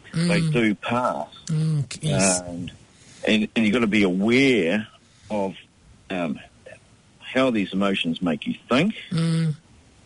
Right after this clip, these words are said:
Speaker 2: and how these emotions make you act.
Speaker 1: Mm.
Speaker 2: So you could be angry, and, you know, a person could be, uh, unfortunately, um, a little bit of anger and anger build-up could be too vi-,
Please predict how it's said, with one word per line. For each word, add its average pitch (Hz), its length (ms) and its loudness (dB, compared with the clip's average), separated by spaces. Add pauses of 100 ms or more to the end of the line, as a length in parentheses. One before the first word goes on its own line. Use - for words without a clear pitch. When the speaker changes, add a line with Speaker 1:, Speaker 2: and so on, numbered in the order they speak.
(220)
Speaker 2:
and 76 120 -12
how 117 260 2
these 101 260 0
emotions 98 540 0
make 87 260 -2
you 76 140 0 (100)
act. - 360 0 (420)
Speaker 1:
Mm. 160 400 0 (880)
Speaker 2:
So 113 80 2
you 110 200 2
could 120 160 2
be 110 160 4
angry, 104 680 2
and, 101 360 0 (560)
you 110 60 -2
know, 98 200 2
a 85 40 2
person 98 440 0
could 95 160 0
be, 92 160 2
uh, 92 100 2 (140)
unfortunately, 87 920 0
um, 85 380 2 (960)
a 101 60 0
little 113 260 2
bit 98 120 2
of 90 120 -2
anger 110 420 2
and 85 160 2
anger 101 260 2
build-up 95 400 0
could 98 120 -4
be 85 100 -2
too 90 280 -2
vi-, 95 240 -2